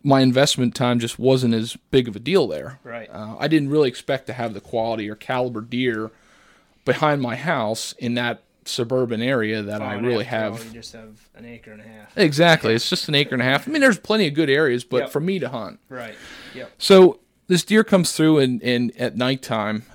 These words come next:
Speaker 1: and I'm, I'm just frothing at the mouth a little bit that I have a deer right behind my back door. That's
Speaker 2: Yep.
Speaker 1: something I would target.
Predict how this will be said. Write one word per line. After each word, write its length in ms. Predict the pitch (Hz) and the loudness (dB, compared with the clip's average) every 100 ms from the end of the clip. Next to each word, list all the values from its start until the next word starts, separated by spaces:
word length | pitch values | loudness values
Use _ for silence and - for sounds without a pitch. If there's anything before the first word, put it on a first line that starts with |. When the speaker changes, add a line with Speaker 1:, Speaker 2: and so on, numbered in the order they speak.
| - | -10
Speaker 1:
and 140 | 110 | -4
I'm, 320 | 113 120 113 - | -2 -2 -6 -8
I'm 160 | 123 123 | -8 -4
just 260 | 113 - _ _ | -6 -8 _ _
frothing 560 | - - 175 214 143 | -10 0 2 2 -4
at 140 | 117 113 | -4 -6
the 60 | |
mouth 280 | 113 156 - | -6 -6 -6
a 20 | |
little 160 | 123 107 | -8 -8
bit 200 | 113 113 | -8 -8
that 100 | 107 | -6
I 40 | 120 | -6
have 140 | 113 | -6
a 40 | 113 | -8
deer 260 | 123 135 | -4 -4
right 360 | 113 110 139 160 | -4 -4 -4 -4
behind 320 | 139 131 127 | -8 -8 -6
my 100 | 113 | -6
back 300 | 107 110 104 | -4 -4 -4
door. 320 | - 127 113 98 | -4 -4 -4 -6
That's 220 | 98 95 | -8 -6
Speaker 2:
Yep. 340 | 131 - _ 80 73 _ _ | -8 -10 _ -20 _ _ _
Speaker 1:
something 420 | - 147 147 120 | -4 -4 -4 -6
I 120 | 117 | -6
would 140 | 110 - | -8 -8
target. 380 | 135 151 73 | -10 -8 -12